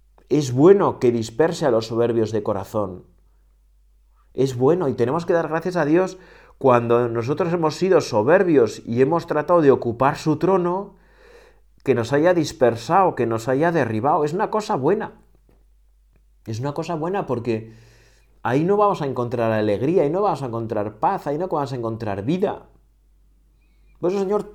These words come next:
da-, te queremos dar gracias, ¿verdad?, por, por las veces en las que nos hemos sentido quizá, pues, no sé, vapuleados, ¿no? Aunque es un poco fuerte decirlo así, pero bueno, me entiendes, me entiendes.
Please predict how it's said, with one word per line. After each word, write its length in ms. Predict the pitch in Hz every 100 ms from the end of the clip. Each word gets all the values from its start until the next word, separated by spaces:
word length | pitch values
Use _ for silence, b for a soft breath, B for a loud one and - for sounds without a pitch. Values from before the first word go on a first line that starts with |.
| _
da-, 360 | 214 214 - - _ -
te 100 | 175
queremos 320 | 196 208 165
dar 160 | 143 127
gracias, 320 | 135 143 127
¿verdad?, 320 | 120 123 131
por, 300 | 123 110 - b b b b b b -
por 140 | 117
las 180 | 120 120
veces 380 | 127 139 135 120
en 180 | 110
las 300 | 107 101 101
que 100 | 110
nos 180 | 104 104
hemos 240 | 120 127 127
sentido 600 | 120 117 110 120 120 117
quizá, 580 | 113 123 127 127 - _ _ _ _ _ _ _
pues, 520 | 85 85 - - - -
no 120 | 85
sé, 140 | 92
vapuleados, 760 | 82 87 117 113 117 107 85 90
¿no? 80 | 101
Aunque 180 | 95
es 80 | 82
un 60 | 87
poco 220 | 87 85
fuerte 300 | 101 92 90
decirlo 220 | 87 98
así, 240 | 98 113 110
pero 320 | 107 76 73
bueno, 260 | 76 - - _ _ _ _
me 140 | 104 101
entiendes, 640 | 92 98 80 71 - _ _ _ _ _ _ -
me 140 | 85
entiendes. 720 | 82 87 82 78 - - _